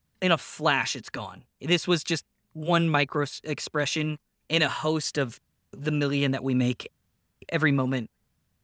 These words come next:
And she turns away in a very flashy sort of way. And, uh, when she turns back around,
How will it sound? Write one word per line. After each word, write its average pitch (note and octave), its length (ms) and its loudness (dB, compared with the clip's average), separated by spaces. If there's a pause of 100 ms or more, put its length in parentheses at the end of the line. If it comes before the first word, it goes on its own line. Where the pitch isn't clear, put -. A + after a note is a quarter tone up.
And C#3 440 4 (680)
she F#3 500 -2
turns G3 460 0
away D3+ 580 2 (640)
in D3+ 260 0 (240)
a D#3 60 0
very C#3+ 260 2
flashy C#3+ 680 -2
sort D3+ 300 0
of C#3+ 260 0 (100)
way. D#3+ 460 2 (420)
And, C#3+ 440 4
uh, D3+ 80 4 (340)
when F3 180 0
she F3 160 -2
turns F3 340 -2
back E3 280 0
around, D3+ 560 0